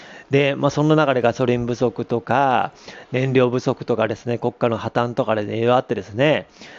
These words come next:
で、国際通貨基金アイエムエフとの、ね、そのね、あの、債券をね、その返す、メドとかも話をされてます。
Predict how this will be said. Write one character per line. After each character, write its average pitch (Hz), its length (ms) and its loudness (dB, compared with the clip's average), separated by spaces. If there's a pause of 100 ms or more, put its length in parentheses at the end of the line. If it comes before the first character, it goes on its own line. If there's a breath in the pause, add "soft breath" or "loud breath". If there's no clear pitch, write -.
(200 loud breath)
で、 131 120 -2
国 - 180 -4
際 131 180 0
通 135 200 -2
貨 131 100 -2
基 - 120 -10
金 117 220 -4
ア 123 80 0
イ 123 120 2
エ 127 100 2
ム 127 80 0
エ 135 60 2
フ - 80 -14
と 123 100 -4
の、 147 340 4 (380 loud breath)
ね、 139 140 4
そ 151 100 -2
の 131 100 0
ね、 135 240 2
あ 117 120 -2
の、 107 100 -6
債 123 240 -2
券 101 220 -6
を 107 40 -6
ね、 151 200 0
そ - 100 -10
の 107 80 -6
返 117 220 -2
す、 98 260 -8 (540 loud breath)
メ 131 80 -4
ド 131 80 0
と 117 100 0
か 117 80 2
も 147 100 4
話 113 300 -4
を 120 80 -4
さ 110 60 -4
れ 107 80 -4
て 104 80 -6
ま 98 100 -6
す。 - 320 -4